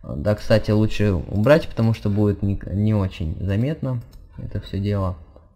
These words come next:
Так, давайте красный сделаем. Вот. Это у нас выглядит теперь вот так вот. Вот. То есть, как мы видим, у нас ещё и цвет меняется, это ещё и, ещё один эффект.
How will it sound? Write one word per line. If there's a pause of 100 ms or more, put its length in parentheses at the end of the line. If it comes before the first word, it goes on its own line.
Так,
давайте
красный
сделаем.
Вот. (800)
Это
у
нас
выглядит
теперь
вот
так
вот. (1300)
Вот. (2000)
То
есть,
как
мы
видим,
у
нас
ещё
и
цвет
меняется,
это
ещё
и,
ещё
один
эффект.